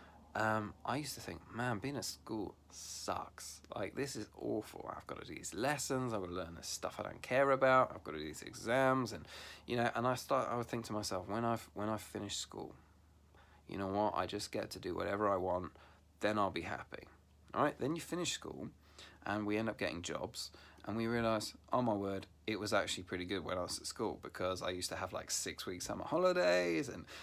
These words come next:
you know, all of this stuff. I used to finish at, like, three or four o'clock, and, and now I'm working, like,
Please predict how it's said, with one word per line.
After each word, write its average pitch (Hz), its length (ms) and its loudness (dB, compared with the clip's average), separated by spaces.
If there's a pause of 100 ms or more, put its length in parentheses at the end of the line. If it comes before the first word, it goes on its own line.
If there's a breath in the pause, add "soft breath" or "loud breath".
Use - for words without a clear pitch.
(180 loud breath)
you 110 120 -2
know, 107 140 0
all 98 80 0
of 95 80 0
this 95 80 -4
stuff. 151 320 6
I 113 40 2
used 98 180 -2
to 92 40 -4
finish 120 380 2
at, - 60 -2
like, 85 100 0
three 101 240 -2
or 87 60 0
four 95 200 -2
o'clock, 139 540 8
and, 82 160 -4 (300 loud breath)
and 107 160 -2
now 135 180 4
I'm 123 100 2
working, 120 300 2
like, 92 220 -4